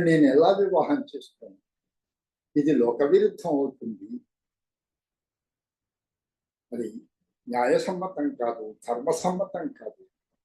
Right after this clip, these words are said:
నీ కోరికను నువ్వు ఉపసంహరించుకో, అలాంటి కోరిక కోరకూడదమ్మా," అని హితవచనాలు చెప్తారు. దేవయానికి కోపం వస్తుంది. "నువ్వు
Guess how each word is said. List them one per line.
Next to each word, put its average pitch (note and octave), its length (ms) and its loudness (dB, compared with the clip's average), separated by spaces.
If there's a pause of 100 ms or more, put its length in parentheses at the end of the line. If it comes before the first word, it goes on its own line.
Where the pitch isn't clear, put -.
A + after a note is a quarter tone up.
(1800)
నీ B2+ 440 4 (320)
కోరికను D#3 500 2
నువ్వు A#2 340 2
ఉపసంహరించుకో, B2+ 1000 -2 (640)
అలాంటి B2+ 340 2
కోరిక C#3+ 500 0
కోరకూడదమ్మా," B2 960 0 (1000)
అని C3+ 320 2 (360)
హితవచనాలు C3+ 640 2
చెప్తారు. - 320 -6 (1040)
దేవయానికి C3 680 4
కోపం B2+ 500 -4
వస్తుంది. - 400 -16 (1000)
"నువ్వు D3 600 2